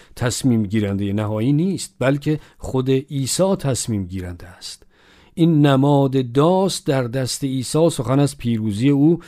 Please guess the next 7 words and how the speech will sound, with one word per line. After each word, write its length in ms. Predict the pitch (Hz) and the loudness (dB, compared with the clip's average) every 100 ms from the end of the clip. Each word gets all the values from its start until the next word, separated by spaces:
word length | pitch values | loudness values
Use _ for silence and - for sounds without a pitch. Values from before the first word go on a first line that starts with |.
| - - | -20 -2
بر 140 | 117 | -2
شیطان 540 | 104 - 113 - 151 151 - - | 0 -4 -4 0 -2 -2 -10 -6
و 80 | 110 | -6
تمامی 640 | - 123 123 123 139 151 | -2 2 2 4 6 6
قوای 520 | 123 117 117 127 123 | 4 0 2 2 0
اهریمنی 680 | 113 107 95 107 98 95 143 | -2 -6 -4 -4 -4 -2 -2
است. 240 | - - | -4 -14